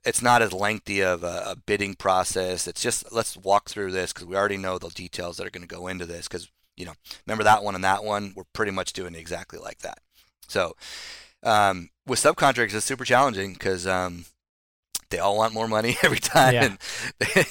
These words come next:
Speaker 1: <laughs> you know, you just try to keep up <laughs> with those, with those. And, uh, you know, I, I've been pretty lucky. Most of the, my subs have always asked, like, "Can I just, are, what is your schedule? 'Cause I'd rather just work for you all this year if possible."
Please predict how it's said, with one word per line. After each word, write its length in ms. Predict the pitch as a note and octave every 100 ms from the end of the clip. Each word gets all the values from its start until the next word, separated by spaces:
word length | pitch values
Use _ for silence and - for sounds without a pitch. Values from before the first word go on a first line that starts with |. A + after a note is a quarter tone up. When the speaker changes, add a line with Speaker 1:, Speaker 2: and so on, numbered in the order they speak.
| -
Speaker 1:
<laughs> 200 | - - A#2+
you 100 | A2+
know, 60 |
you 140 | G#2+ G#2
just 160 | G#2+
try 120 | A#2
to 80 | G#2
keep 280 | - B2+ -
up 180 | A2+ -
<laughs> 0 |
with 180 | D#3 -
those, 380 | C3+ - - - - - - - -
with 180 | A2+ -
those. 400 | A#2 A2+ A#2 G#2+
And, 240 | A2 G#2 G#2
uh, 380 | G2 G2 F#2+ G2 - - - -
you 120 | F#3
know, 180 | D#3+ B2+
I, 220 | B2+ C3+ - _ _ - - -
I've 160 | E3+
been 120 | F#3 - _
pretty 220 | - D3+ D3
lucky. 340 | B2 - C#3
Most 300 | A#2 A#2+ -
of 40 | B2
the, 180 | A#2+ A2
my 120 | G#2+ G2+
subs 760 | - A2 A2+ G#2+ G#2 - - -
have 160 | G2 F#2
always 300 | G2 G#2 F2
asked, 300 | F2 A2 -
like, 140 | E2
"Can 160 | - G2
I 80 | G#2
just, 260 | G2+ - _ _ _ - - _ -
are, 120 | G2 -
what 300 | G#2 B2+ C#3+
is 140 | C3
your 100 | B2+
schedule? 380 | - G2+ F2+ F2
'Cause 160 | F2+
I'd 120 | F#2+ F#2+
rather 220 | G2+ F#2+
just 220 | F#2 -
work 260 | F#2 F#2+ -
for 120 | F#2
you 220 | F2+ E2+
all 240 | - F#2+ F2+
this 240 | E2 -
year 140 | F2 -
if 120 | -
possible." 500 | E2 - - -